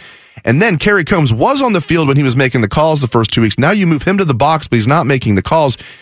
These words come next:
His forte is supposed to be getting the defense fired up, you know, kind of that cheerleader type, you know, getting guys, like, riled up. Barnes is more the technician. So I, I like what Ryan Day's doing with maybe switching those duties around. I have no idea why you'd move Barnes to the field and Combs to the box. It should be the opposite.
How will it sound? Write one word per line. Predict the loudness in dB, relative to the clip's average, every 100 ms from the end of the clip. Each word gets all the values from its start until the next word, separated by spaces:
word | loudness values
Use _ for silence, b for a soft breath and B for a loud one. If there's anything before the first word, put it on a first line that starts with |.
| B B B B _ -4
His | -4 0
forte | 0 2 0
is | 0
supposed | -2 0
to |
be | 0
getting | 0 2 0
the | 0
defense | 0 0 -2
fired | 0 0 2 2
up, | 0 0 0
you | 0
know, | 0 0
kind | 0
of | 0
that | 0
cheerleader | 0 0 0 0 0
type, | 0 0 0
you | 0
know, |
getting | 0 0
guys, | 0 2 0
like, | 0
riled | 0 2 2 0
up. | 0 -2 -6 B B B -2
Barnes | 0 2
is | 2 2
more | 0
the | 0
technician. | 0 0 0 0 2 0 0 B B B -4
So | -2
I, | 0 0
I | 0
like | 2 0 0
what | -2 0
Ryan | 2 2
Day's | 2 0
doing | 0 0 0
with | 0
maybe | 0 0
switching | -2 0 0
those | 0
duties | 0 0 2
around. | 2 2 2
I | 0
have | 2
no | 2 2
idea | 0 0 0 2
why | 0
you'd | 0 0 2
move | 2 2
Barnes | 0 2 2 0
to | 0
the |
field | 0 0 0 0
and | 0 0
Combs | 0 0 0
to |
the | 0
box. | 0 0 -2
It | -2
should | -2 0
be | 2
the | 2
opposite. | 2 0 -2 -6